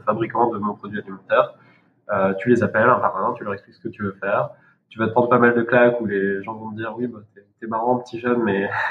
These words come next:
<laughs> c'est pas comme ça que ça marche dans la vraie vie, et cetera. » Ils vont t'expliquer comment ça se passe, de quoi ils ont besoin, et cetera. Tu vas apprendre au fil des semaines et, euh, et en fait, tu vas devenir, après, tu vas savoir exactement ce dont tu as besoin.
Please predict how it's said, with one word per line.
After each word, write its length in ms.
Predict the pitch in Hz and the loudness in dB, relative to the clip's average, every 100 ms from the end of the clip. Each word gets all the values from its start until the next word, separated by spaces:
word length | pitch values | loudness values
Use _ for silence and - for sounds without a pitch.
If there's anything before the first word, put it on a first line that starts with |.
| - | 0
<laughs> 840 | 175 - 175 160 - 285 254 220 175 | 0 2 2 2 2 2 2 2 -2
c'est 160 | - | -2
pas 100 | 104 | 2
comme 160 | 123 123 | 2 2
ça 140 | 123 | 2
que 60 | 120 | 2
ça 100 | 120 | 4
marche 180 | 120 123 | 4 4
dans 100 | 110 | 2
la 100 | 104 | 0
vraie 160 | 104 | -4
vie, 140 | 104 127 | -6 -6
et 60 | |
cetera. » 420 | 120 104 104 104 139 | -6 -10 -2 2 4
Ils 60 | |
vont 100 | 131 | 2
t'expliquer 400 | - - - 110 107 | -2 -10 -20 -20 -14
comment 160 | 104 | -12
ça 140 | 101 - | -14 -16
se 80 | - | -4
passe, 340 | 123 123 123 | 4 4 4
de 60 | 120 | 0
quoi 140 | 104 | -6
ils 100 | 101 | -6
ont 60 | 98 | -6
besoin, 160 | 113 | -6
et 60 | 117 | -8
cetera. 600 | - - 92 117 139 - _ | -10 -8 -2 0 -2 -6 _
Tu 120 | 120 | -2
vas 140 | 110 | 0
apprendre 300 | 110 - 117 | 0 0 -2
au 60 | 113 | -4
fil 180 | 110 104 | -6 -6
des 120 | 98 | -6
semaines 340 | - 113 143 | -4 0 2
et, 160 | 120 101 | 4 2
euh, 80 | 95 - - _ _ - | -2 -6 -14 _ _ 2
et 80 | |
en 120 | 120 107 | 2 4
fait, 160 | 139 | 2
tu 120 | 139 120 | 2 0
vas 120 | 107 | 0
devenir, 300 | 101 113 123 | 2 4 4
après, 200 | 107 123 | 4 2
tu 80 | - | -2
vas 80 | 107 | -4
savoir 220 | 110 104 | 0 0
exactement 560 | 104 117 127 127 123 | 2 0 0 2 2
ce 120 | 123 107 | 2 -2
dont 120 | 110 | -6
tu 120 | 110 | -4
as 40 | |
besoin. 380 | 101 - 131 - | -4 2 2 2